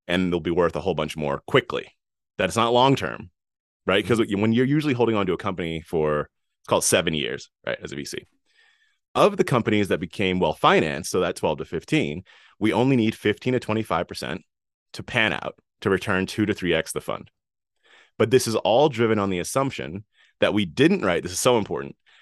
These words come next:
Speaker 1: this is all driven on the assumption that we didn't write a twenty million dollar check out of the gate and that we didn't pay a hundred million pre-money valuation. So what they're saying here, what he's saying is that in this world that existed up until November of last year,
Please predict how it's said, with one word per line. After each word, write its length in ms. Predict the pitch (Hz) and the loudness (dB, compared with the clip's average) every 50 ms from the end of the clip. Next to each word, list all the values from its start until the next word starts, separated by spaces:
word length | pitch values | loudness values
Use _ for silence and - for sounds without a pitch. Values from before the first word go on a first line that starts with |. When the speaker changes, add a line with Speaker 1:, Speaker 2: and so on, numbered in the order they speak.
| _ _ - | _ _ -6
Speaker 1:
this 100 | 107 107 | -6 -4
is 80 | 104 - - | -4 -2 2
all 240 | - 127 147 160 160 | 4 6 6 6 4
driven 320 | 143 123 123 113 113 110 | 2 0 0 2 2 2
on 80 | 104 101 | 0 0
the 100 | 95 87 | 0 -2
assumption 560 | 82 - 85 78 76 - - - - - - _ - | -2 -4 -6 -6 -6 -8 -10 -12 -12 -14 -14 _ -2
that 140 | 80 80 | -2 0
we 80 | 107 107 | 0 -2
didn't 380 | 85 - - 127 147 165 - - | -2 2 2 4 4 4 2 2
write 160 | 110 101 95 | 2 2 2
a 60 | 87 | 0
twenty 460 | - - - - - 131 143 160 160 | -2 -6 -8 -4 -2 0 2 2 4
million 340 | 143 113 107 107 104 98 98 | 4 2 2 2 0 0 0
dollar 260 | 90 85 80 76 78 | 0 0 0 -2 -4
check 240 | - - 82 76 - | -6 -8 -8 -8 -6
out 120 | - 82 82 | -4 -4 -4
of 60 | 71 | -4
the 80 | 78 - | -4 -4
gate 300 | - 69 87 120 110 - _ _ _ _ _ _ _ _ _ _ _ - | -4 -2 -2 -2 -4 -6 _ _ _ _ _ _ _ _ _ _ _ -4
and 100 | 104 104 | -2 0
that 80 | 101 | 0
we 80 | 104 104 | 0 0
didn't 300 | 82 113 113 120 123 104 | 2 2 2 2 2 0
pay 180 | - 107 98 | -2 0 0
a 80 | 90 78 | 0 0
hundred 400 | - - - 147 156 165 151 123 | -2 -2 0 2 2 4 2 2
million 500 | 107 104 101 95 95 95 95 95 95 92 - _ _ _ | 0 0 0 0 0 -2 -2 -4 -6 -8 -12 _ _ _
pre-money 600 | - - 127 107 101 101 101 95 90 87 87 85 | -4 0 0 2 2 0 0 -2 -2 -2 -2 -2
valuation. 640 | 78 76 71 78 80 82 92 95 - - - - - - _ _ - - _ _ _ _ _ | -2 -2 -2 -2 0 0 0 0 0 -2 -6 -12 -16 -20 _ _ -20 -20 _ _ _ _ _
So 120 | - - 98 | -2 0 0
what 300 | 98 101 123 143 143 - | 2 4 2 2 4 4
they're 120 | 139 117 | 2 0
saying 340 | - - 156 143 139 113 92 | 2 2 2 2 2 0 -2
here, 300 | 90 69 64 58 - - _ _ _ _ _ _ _ _ _ _ _ _ _ | -4 -6 -6 -8 -10 -12 _ _ _ _ _ _ _ _ _ _ _ _ _
what 160 | - 113 131 | 2 4 4
he's 100 | 143 135 | 4 4
saying 240 | - 104 92 87 82 | 4 2 2 2 0
is 160 | 82 82 76 | -2 -4 -4
that 260 | - 78 78 76 - - - _ _ | -4 -4 -4 -4 -6 -12 -20 _ _
in 160 | - 127 135 151 | 2 4 4 6
this 180 | 185 180 - | 4 4 4
world 280 | 120 113 117 120 120 113 | 4 4 4 4 4 4
that 100 | 107 98 | 2 2
existed 460 | 95 82 - 92 87 - - 76 76 | 0 0 -2 -4 -4 -4 -4 -6 -4
up 160 | - - - 95 | -4 -4 -4 -4
until 200 | 92 - 98 90 | -4 -2 -2 -2
November 380 | 82 78 78 82 82 78 78 | -2 -2 -2 -2 -2 -2 -2
of 100 | 73 69 | -2 -2
last 300 | 76 73 69 67 - - | -2 -2 -4 -4 -6 -6
year, 300 | 67 71 82 104 143 - | -4 -4 -2 -4 -4 -8